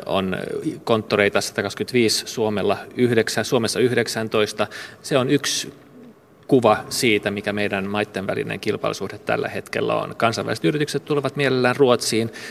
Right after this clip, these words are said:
siellä työmarkkinat ovat tässä suhteessa vapaammat. Eh, jos yritys täällä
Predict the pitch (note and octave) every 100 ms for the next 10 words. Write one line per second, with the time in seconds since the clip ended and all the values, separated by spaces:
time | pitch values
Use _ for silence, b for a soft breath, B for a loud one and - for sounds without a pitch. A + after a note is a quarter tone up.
0 | B - A#2 A2 A#2 A2 G#2+ - G2 A#2+
1 | G#2+ G2+ - G2+ - F2+ - - G#2 -
2 | - G#2+ - - - B B B B B
3 | A2 G#2+ G2 G#2 F2+ - - - B B
4 | B A#2 A2 A2 - - C3+ - - -
5 | E3+ F3 D3 C3+ - - - - - -
6 | - B2+ A2+ A2